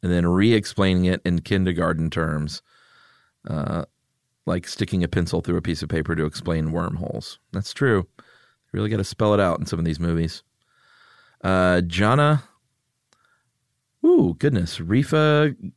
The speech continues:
Gerste. Rifa Gerste.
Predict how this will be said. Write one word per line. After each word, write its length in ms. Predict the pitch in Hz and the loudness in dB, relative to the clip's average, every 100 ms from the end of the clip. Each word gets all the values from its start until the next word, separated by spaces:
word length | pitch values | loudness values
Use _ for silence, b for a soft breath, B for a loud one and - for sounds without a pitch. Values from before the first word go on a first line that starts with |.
| - | -8
Gerste. 760 | - 127 120 - 87 80 69 85 _ _ _ _ _ _ _ - | 0 0 0 -2 0 0 -2 -8 _ _ _ _ _ _ _ -4
Rifa 260 | 151 - 131 | -2 -2 -4
Gerste. 580 | 139 120 - - - | -2 -2 -6 -8 -8